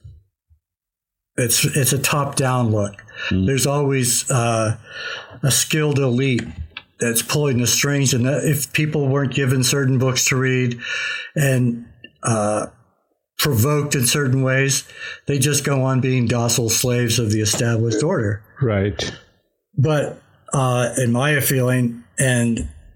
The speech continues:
Speaker 1: some of the Illuminati detractors did confess that, yes, the French peasants had been treated rather shabbily,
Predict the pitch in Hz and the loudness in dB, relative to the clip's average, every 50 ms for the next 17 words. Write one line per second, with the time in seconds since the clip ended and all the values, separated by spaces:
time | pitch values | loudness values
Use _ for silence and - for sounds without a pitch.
0 | _ _ _ _ _ _ - - - 139 139 143 123 117 131 127 120 131 135 131 | _ _ _ _ _ _ -2 0 0 2 2 2 2 2 2 2 2 2 2 2
1 | 131 127 117 117 120 123 117 120 110 104 120 117 - 139 127 120 120 120 - 120 | 2 2 2 2 2 2 0 2 0 0 0 0 0 0 0 0 0 0 0 0
2 | 113 113 - - - 147 156 160 143 - - - - 147 127 120 - 139 135 127 | 0 0 -2 -2 -2 0 0 0 0 -2 -4 -4 -2 0 0 0 0 0 0 0
3 | 127 - 139 131 123 - - - - - - 135 143 151 151 151 - 143 - - | 0 0 0 0 -2 -4 -6 -8 -10 -6 -2 -2 0 0 0 0 0 0 0 0
4 | - 139 131 120 - - 131 139 135 107 139 117 - - 127 107 120 117 117 117 | 0 0 0 0 0 0 0 2 2 2 0 0 0 0 0 0 0 0 0 0
5 | - - 135 127 123 123 104 117 120 117 113 117 113 113 - - 143 147 156 143 | 0 0 0 0 0 0 0 0 0 0 0 0 0 0 0 0 0 0 0 0
6 | 139 127 117 117 117 117 120 | 0 0 0 0 0 -2 -4